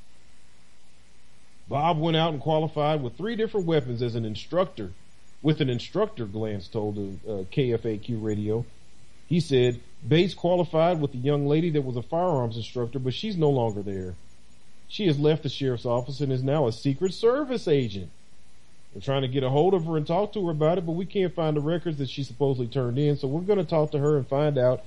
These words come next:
if for sure he did qualify with these. Is this any, is this even real? Even before the Tulsa World story, inconsistencies were apparent in Bates's history with the sheriff's office.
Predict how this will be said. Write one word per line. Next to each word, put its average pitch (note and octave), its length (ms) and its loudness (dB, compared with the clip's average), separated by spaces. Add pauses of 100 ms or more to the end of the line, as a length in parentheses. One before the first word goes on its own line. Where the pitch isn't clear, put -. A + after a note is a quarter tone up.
(280)
if A#3 160 -2
for - 100 0
sure F3+ 280 6
he F3 160 6
did C#3 260 4
qualify A#2+ 460 2
with F#2 220 -8
these. F2 300 -10 (920)
Is A#3 200 -6
this E4 360 -2
any, A3+ 320 -2
is A3+ 220 -2
this D4+ 180 -2
even G#3 300 4
real? G3+ 400 6 (4000)
Even A#3+ 200 2
before G#3 260 4
the F#3 100 2
Tulsa F#3+ 360 0
World E3 340 0
story, D3+ 400 2
inconsistencies D3 760 -2
were B2+ 160 0
apparent D3+ 360 2
in A#2+ 80 -2
Bates's C3 340 0
history D#3 320 0
with B2+ 120 -6
the A2+ 60 -8
sheriff's A2 380 -4
office. F#2 340 -4